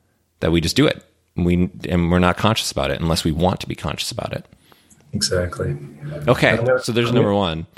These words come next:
Speaker 2: Yeah, and I'm gonna come back to that because it's related to, to number two, or, or one of the elements of it,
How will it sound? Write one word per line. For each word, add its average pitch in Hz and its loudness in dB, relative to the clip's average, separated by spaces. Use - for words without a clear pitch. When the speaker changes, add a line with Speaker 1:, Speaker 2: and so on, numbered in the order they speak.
Speaker 2:
Yeah, 113 4
and 123 2
I'm 139 6
gonna 143 6
come - 4
back 127 6
to 120 0
that 104 4
because 110 0
it's 107 -2
related 120 4
to, 104 -2
to - -6
number 104 4
two, 104 -2
or, 101 -2
or 117 -4
one 135 2
of 107 2
the 104 6
elements 101 2
of 101 -6
it, - -8